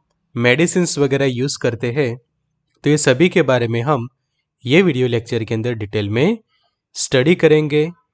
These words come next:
कि किस तरह से वायरल इन्फेक्शन होता है, क्या sign and symptoms होते हैं और कैसे हम उसकी ट्रीटमेंट करें। तो शुरू करते हैं आज के लेक्चर के अंदर। एक्सपर्ट लेक्चर by अमर सर, mister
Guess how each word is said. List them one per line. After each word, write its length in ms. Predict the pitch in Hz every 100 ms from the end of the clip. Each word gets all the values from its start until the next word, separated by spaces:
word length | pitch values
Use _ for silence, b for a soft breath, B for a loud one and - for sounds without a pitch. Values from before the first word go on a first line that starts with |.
| _ _
कि 280 | 170 147 156 - _ _ _ _ _ -
किस 200 | 156 170
तरह 200 | 180 170
से 120 | -
वायरल 380 | 160 120 120 147
इन्फेक्शन 500 | 151 147 143 - 151
होता 320 | 123 113 135
है, 200 | 135 135 143 _ _ _ _ -
क्या 140 | 139 143
sign 360 | - 120 123
and 160 | 131 131
symptoms 440 | 120 104 131 135
होते 240 | 131 113 127
हैं 140 | 131 151 -
और 320 | 139 127 131 _ _ _ _ -
कैसे 260 | 151 196
हम 200 | 175 139
उसकी 320 | 135 - 127 147 - _ -
ट्रीटमेंट 460 | 151 135 131 113 107
करें। 340 | 104 101 113 _ -
तो 60 | 117
शुरू 240 | 160 196
करते 280 | 180 151 156
हैं 60 | 151
आज 180 | 131
के 100 | -
लेक्चर 380 | 123 113 - 180
के 100 | 147
अंदर। 360 | 117 117 113 120 - - _ _ _ -
एक्सपर्ट 380 | 165 185 190 165
लेक्चर 360 | 135 120 127
by 100 | 110 110
अमर 220 | 110 135
सर, 280 | 147 - 147 156 b b b b b -
mister 320 | 147 175 190